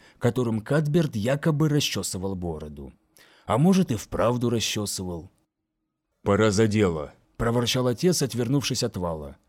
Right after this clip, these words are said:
"Ты", обратился он к моему старшему брату Утреду, "возьми дюжину воинов и скачи на юг. Наблюдай за язычниками, но ничего не предпринимай, понял? Если они высадятся на моей земле, хочу знать, где именно".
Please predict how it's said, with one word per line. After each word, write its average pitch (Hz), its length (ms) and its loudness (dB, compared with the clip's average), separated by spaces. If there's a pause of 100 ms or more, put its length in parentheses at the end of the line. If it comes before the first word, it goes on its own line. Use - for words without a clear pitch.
(240)
"Ты", 101 380 4 (420)
обратился 120 560 0
он 120 80 0
к 104 60 -10
моему 120 240 0
старшему 120 460 -2
брату 117 340 0
Утреду, 80 560 -2 (220)
"возьми 117 340 4
дюжину 120 400 4
воинов 113 480 2
и 98 80 -2
скачи 113 360 0
на 110 120 4
юг. 95 480 0 (260)
Наблюдай 117 480 4
за 120 160 4
язычниками, 110 840 2
но 95 160 2
ничего 113 540 2
не 113 160 4
предпринимай, 104 800 2
понял? 101 540 0 (260)
Если 123 400 2
они 120 220 4
высадятся 120 500 2
на 113 140 2
моей 113 220 4
земле, 107 600 0
хочу 107 300 0
знать, 113 320 0
где 110 200 2
именно". 87 720 0